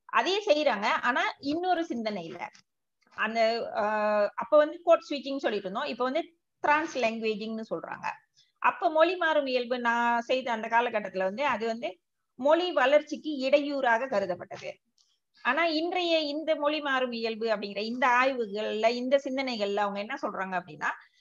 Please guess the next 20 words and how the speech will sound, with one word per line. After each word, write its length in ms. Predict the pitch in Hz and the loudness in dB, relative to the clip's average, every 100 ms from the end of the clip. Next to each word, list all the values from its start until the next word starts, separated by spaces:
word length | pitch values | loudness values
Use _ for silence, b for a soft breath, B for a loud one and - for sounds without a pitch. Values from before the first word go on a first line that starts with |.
| B | B
இந்த 220 | 247 262 | -8 -2
மொழி 300 | 269 320 381 | 2 2 2
மாறும் 320 | 381 302 285 | 0 2 0
இயல்பு, 680 | 240 208 196 233 302 339 - - | 0 -2 -2 0 0 0 -2 -2
ஆஹ், 240 | 202 208 | 0 0
மொழி 360 | 233 302 359 339 | 2 2 2 -2
கற்-, 560 | 247 - _ _ _ - | -2 -2 _ _ _ -6
கற்பித்தலுக்கு 880 | 247 247 311 311 240 208 294 320 240 | -6 -4 -6 -2 -2 -2 -6 -6 -4
துணை 240 | 285 311 | -4 -2
புரியக்கூடிய 680 | 311 269 254 240 220 208 262 415 - _ _ _ _ _ - | -4 -6 -4 -4 -6 -4 -4 -4 -10 _ _ _ _ _ -2
ஒரு 260 | 262 302 | 2 2
இயல்பு 420 | 269 233 214 214 | 2 0 -2 0
அப்படின்னு 380 | 208 190 175 196 208 | -2 0 -4 -6 -8
சொல்றாங்க. 340 | 180 - - - - _ _ _ | -10 -14 -16 -18 -18 _ _ _
அப்ப 180 | - 254 | -8 -4
இந்த 160 | 320 277 | -2 -2
மாற்று 420 | 285 349 381 370 | 0 0 0 -4
சிந்தனை 680 | - 285 277 285 277 262 254 | -4 -4 0 0 0 -2 0
வரும் 320 | 240 247 277 | 2 2 2
பொழுது 520 | 226 190 160 156 285 | -2 -6 -6 -4 -4